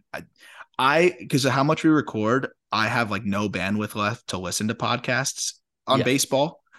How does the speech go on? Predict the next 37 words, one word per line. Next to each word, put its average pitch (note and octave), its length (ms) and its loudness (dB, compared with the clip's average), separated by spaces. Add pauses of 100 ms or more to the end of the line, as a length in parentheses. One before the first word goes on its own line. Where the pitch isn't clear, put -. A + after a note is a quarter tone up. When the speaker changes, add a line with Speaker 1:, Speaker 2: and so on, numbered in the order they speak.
(120)
Speaker 2:
Right. G#2+ 200 -2
Speaker 1:
But A#2 200 0
I A2 120 0
can G2+ 240 -6
promise F#2 360 0
you F2+ 60 -8
that's E2+ 180 -4
gonna F#2+ 140 -6
be B2 100 0
the A2 80 0
<laughs> A2+ 140 2
one A#3 80 6
I'm G#3 140 8
listening E3 380 6
to, D3 180 4
'cause B2 160 2 (380)
I, B2+ 340 2 (100)
I, A#2+ 100 4
I, - 40 4 (220)
I, B2 60 0
listening D3 440 4
to D3+ 60 4
Taylor C#3 320 6
Davis B2 400 4
and, G2 240 -4
and F2 240 -10
yourself, A2 480 2
I'm G2 140 2
jealous F#2+ 380 0
that E2+ 120 -2
you E2 60 -6
get G2+ 140 -2
to - 60 -8
talk F#2+ 240 -2
to G#2 60 -4
those F#2+ 180 -2
guys. F#2 380 0